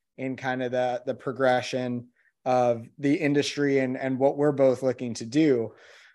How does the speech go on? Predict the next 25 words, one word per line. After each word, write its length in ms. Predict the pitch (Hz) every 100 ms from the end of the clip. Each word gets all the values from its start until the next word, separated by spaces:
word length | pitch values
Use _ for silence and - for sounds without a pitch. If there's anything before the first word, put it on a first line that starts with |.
| -
Um, 420 | 143 139 123 127
so 300 | - 165 147
yeah, 200 | 143 156
I'm 160 | 143 143
Doctor 300 | 143 139 151
Ray 120 | 139
Gorman, 360 | 147 160 165
physical 360 | 160 156 139 139
therapist, 560 | 139 139 135 139 131 -
strength 260 | 147 135
and 100 | 131
conditioning 540 | 127 120 127 135 135 131
coach. 480 | 139 202 - - -
Um, 480 | 135 131 127 127 120 - - _ - _
say 220 | - 220
my 200 | 240 165
journey 600 | 143 120 139 151 170 160
kind 240 | 143 147 139
of 100 | 131
really 360 | 127 147 151
started 800 | 143 - 135 131 127 123 123 113 - -
in, 140 | 127
like, 220 | 127 123
two 160 | - 147
thousand 480 | 139 127 131 127